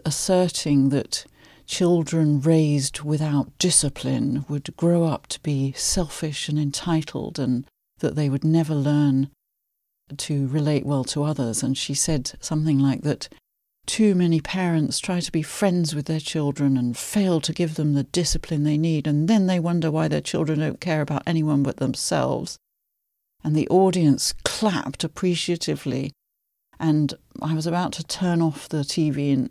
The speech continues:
absolute disgust when this woman in the audience,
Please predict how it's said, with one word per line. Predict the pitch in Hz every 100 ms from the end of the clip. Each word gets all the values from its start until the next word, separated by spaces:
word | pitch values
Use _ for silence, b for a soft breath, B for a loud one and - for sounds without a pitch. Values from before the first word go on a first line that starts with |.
| -
absolute | 151 - - 147 143 -
disgust | - - - - 156 117 - - - - _ _ _ _ _ _ _ _ _ _ -
when | 165 165
this | 170 - - - _ _ _ _
woman | 165 175 185 180
in | 170
the | 165 160
audience, | 165 156 139 127 - - -